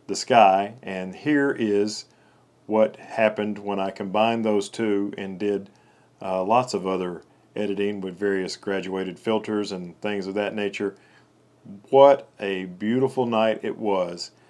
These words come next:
at Cambridge Square, and I just loved that fountain and, and enjoyed my time there.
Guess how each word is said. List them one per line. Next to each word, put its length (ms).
at 160
Cambridge 500
Square, 460
and 200
I 180
just 380
loved 240
that 200
fountain 500
and, 400
and 140
enjoyed 680
my 140
time 300
there. 180